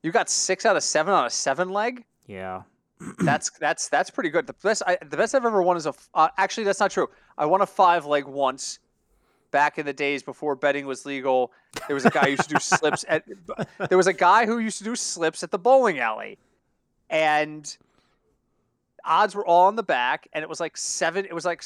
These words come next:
Speaker 1: plus seven hundred if you picked any five over-unders comboed with, so I would, I would do five.
Speaker 2: Right.
Speaker 1: And I would hand him five bucks, and once or twice a year I would, I would hit. So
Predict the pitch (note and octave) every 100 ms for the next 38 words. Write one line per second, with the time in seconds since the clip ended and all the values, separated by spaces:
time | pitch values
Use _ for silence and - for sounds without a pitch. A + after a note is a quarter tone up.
0 | - - F#3 - G3 G#3 E3 D3+ D3+ E3
1 | D#3 F#3+ F3 - D#3 - C#3 D3+ D3+ D3+
2 | C#3+ D3+ E3 D#3+ D#3 F3+ D3 C#3+ D3 D3
3 | - D3 C#3 C#3+ C#3+ D3 E3 D#3+ E3+ -
4 | C#3+ D3 D#3+ F#3+ - D#4 - - _ _
5 | _ G#2 G2 D#3 D#3 C#3+ C#3 F#3+ F#3 F#3+
6 | F#3 D#3+ F#3+ G#3 D#3 G3+ C#4+ - G3 -
7 | C#3+ D3 G3 G#3+ F#3 G3 F#3 C4 - -
8 | F3